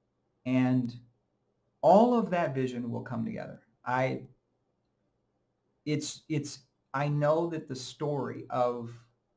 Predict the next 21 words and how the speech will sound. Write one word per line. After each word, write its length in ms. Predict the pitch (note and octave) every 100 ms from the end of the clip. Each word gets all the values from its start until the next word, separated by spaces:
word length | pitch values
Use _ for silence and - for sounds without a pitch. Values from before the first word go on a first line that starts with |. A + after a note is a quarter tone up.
| -
rescue 680 | B2+ C#3+ - - A2+ A2+ A2+ _ _ -
is 220 | B2+ B2+
going 320 | B2 B2+ C3
to 60 | B2+
get 240 | A#2 A#2
covered, 360 | D#3 D3+ B2 -
and 100 | B2+
I 80 | B2
know 160 | B2+ A#2+
how 320 | A#2+ C3+ A#2+
to 60 |
get 180 | A#2+ A#2+
it 140 | A#2+ B2
covered. 340 | C3 - - _ _ -
Please 220 | D3 C#3+
hear 220 | D3 C3
me. 240 | B2 A#2 _ _ _ _ _ _ _ _ _ _ _ _ _ _ _ _ _
This 120 | C#3+ C#3+
is 40 |
the 80 | D3+
job, 420 | D3 A#2+ F#2 -